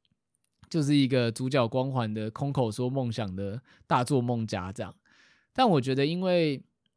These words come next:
蓝色巨星的主角就跟蓝色时期一样，就是他们虽然拥有火花般的才华，可是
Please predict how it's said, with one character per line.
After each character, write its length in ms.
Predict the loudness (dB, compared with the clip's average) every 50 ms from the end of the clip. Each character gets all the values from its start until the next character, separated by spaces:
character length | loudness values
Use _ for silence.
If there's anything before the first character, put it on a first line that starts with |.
| _ _ _ _ _ _ _ _ _
蓝 180 | -2 0 0 0
色 160 | 2 2 2
巨 200 | 2 2 0 -2
星 280 | 0 -2 -2 -4 -4 -4
的 460 | -2 -2 -2 -2 -4 -6 -8 -10 -14 _ _ _ _ _ _ _ _ _ _ _ _
主 220 | -10 -6 -4 -4 -2
角 360 | 0 0 0 0 0 -2 -6 -4
就 100 | -2 2
跟 140 | 2 4 4
蓝 160 | 4 4 4
色 120 | 4 2 0
时 200 | 0 -2 -4 -4
期 180 | -4 -4 -4
一 40 | -2
样， 200 | -2 -2 -2 -2
就 100 | 0 0
是 80 | 0 0
他 160 | 0 0 0
们 280 | 0 0 0 -2 -4 -6
虽 180 | -6 -2 2
然 240 | 2 4 4 2 0
拥 240 | -2 -2 -2 -2 -2
有 320 | 0 0 0 0 -2 -6 -12 _ _ _
火 240 | _ -6 -2 0
花 180 | 4 6 4 6
般 180 | 6 2 0 0
的 100 | -2 -4
才 280 | -4 -4 -4 -4 -2
华， 280 | -2 -2 -4 -4 -6 -8
可 140 | -8 -8 -6
是 320 | -2 0 2 2 0 0